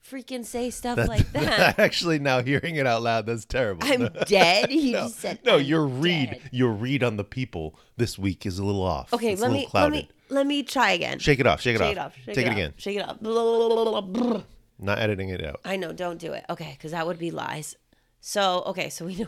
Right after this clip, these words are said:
Speaker 1: it's not Wolverine. So it's the X-Men Annual, number one.
Speaker 2: Won the poll.
Speaker 1: Won the poll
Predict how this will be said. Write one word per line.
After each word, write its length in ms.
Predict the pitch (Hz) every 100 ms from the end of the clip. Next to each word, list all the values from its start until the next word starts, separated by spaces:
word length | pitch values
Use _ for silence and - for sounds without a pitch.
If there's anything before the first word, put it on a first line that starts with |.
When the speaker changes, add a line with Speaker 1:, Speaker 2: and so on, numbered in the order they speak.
| -
Speaker 1:
it's 160 | - 196
not 220 | 185 -
Wolverine. 420 | 175 147 - - - - - - _
So 420 | - 180 170 - -
it's 360 | 160 - - _ _ _ _ _ _ _ -
the 160 | 180
X-Men 680 | 151 202 - 208 190 196 190 - _ _ _ _ 160
Annual, 680 | 160 143 143 143 147 - - _ -
number 340 | 165 170 165
one. 460 | 151 147 135 143 139 _ _ _ -
Speaker 2:
Won 280 | 95 98
the 80 | 101
poll. 320 | - 90 71 170
Speaker 1:
Won 280 | 180 190
the 80 | 196
poll 560 | - 185 160 143 139